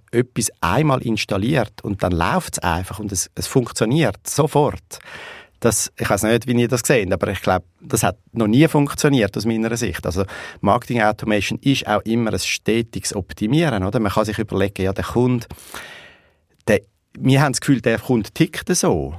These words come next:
Und wir machen einen Workflow, weil wir das Gefühl haben, der Kunde tickt so.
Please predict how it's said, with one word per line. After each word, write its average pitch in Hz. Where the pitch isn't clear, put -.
Und 120
wir 120
machen 107
einen 98
Workflow, 120
weil 101
wir 113
das 101
Gefühl 113
haben, 117
der -
Kunde 135
tickt -
so. 131